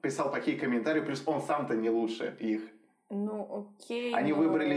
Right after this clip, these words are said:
Speaker 1: из всех людей с-, еще самых говнюков специально.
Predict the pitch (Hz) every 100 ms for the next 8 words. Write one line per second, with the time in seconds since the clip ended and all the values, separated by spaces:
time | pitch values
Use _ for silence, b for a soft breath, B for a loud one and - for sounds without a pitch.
0 | 143 - - - - - - 147 139 131
1 | 131 131 120 139 165 330 - - 143 135
2 | 135 131 113 120 127 127 - - - -
3 | 107 - - 60 92